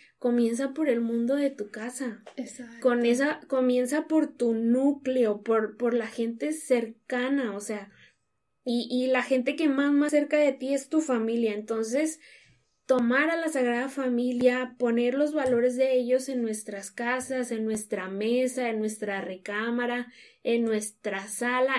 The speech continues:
Speaker 1: en todo momento, y ser ejemplo. Nunca vamos a llegar a ser como, pero podemos tirar la piedra, ¿verdad? A ver qué, qué tan cerca de ellos llegamos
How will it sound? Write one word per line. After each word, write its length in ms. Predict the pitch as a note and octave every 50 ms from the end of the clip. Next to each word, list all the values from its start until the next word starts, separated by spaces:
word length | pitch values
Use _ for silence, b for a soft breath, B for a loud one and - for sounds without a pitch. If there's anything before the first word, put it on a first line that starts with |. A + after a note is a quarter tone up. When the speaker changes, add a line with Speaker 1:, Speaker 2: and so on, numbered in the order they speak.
| -
Speaker 1:
en 300 | - A#3+ A#3 A#3 A#3 - _
todo 220 | - C4 C#4 C#4
momento, 680 | D#4 D#4 C#4 B3+ A#3+ B3 C4 C4+ C4+ C4+ - D4 D4+ D4+
y 140 | C4 B3 A3
ser 280 | - - B3 A#3+ A#3
ejemplo. 840 | B3+ C4 C4 - - D4 C#4+ D4 D4 C#4+ - - D4+ D#4 F4 F#4 - b b b b b b b b b _ - -
Nunca 500 | - B3+ C4 C#4 D4+ D#4 D#4 D#4 D#4 D4
vamos 300 | C4+ C4 C4 C4+ C#4 C4+
a 80 | C#4 C#4
llegar 260 | C4 B3 A3+ A3+ A3
a 100 | A3+ B3
ser 200 | B3+ B3+ A#3+ A3+ -
como, 160 | B3+ B3 A#3+ - b b b b _ _ _ _ _ _
pero 340 | - B3+ B3+ B3 A#3+ A3+ -
podemos 680 | A#3+ A#3+ A3+ G#3+ A3 A#3 B3 C#4 D#4 D#4 - - - _ _ _ _ _ _ _ - - _ _
tirar 360 | B3+ B3 A#3+ A3 A3 A#3 B3+
la 160 | C#4 C#4 B3+ C4
piedra, 360 | B3+ B3 A3+ G#3+ G#3+ G3+ G3+
¿verdad? 340 | G3+ G3+ G#3 A3 A#3 A#3+ A#3
A 40 |
ver 160 | A3 G#3+ G#3+ G#3 A3+ A#3+ A#3+ - -
qué, 360 | - C4+ B3+ B3+ A#3+ A3 A3+ -
qué 120 | C4+ B3+
tan 240 | B3 - C4 C4 C#4
cerca 400 | C4+ - C4 C4 B3+ B3+ C4 B3+
de 100 | C4 B3+
ellos 260 | B3 B3 C4 C#4 C4 C4
llegamos 640 | B3 A#3+ A3+ A3+ A#3+ D4 E4 F#4 F#4+ F#4+ -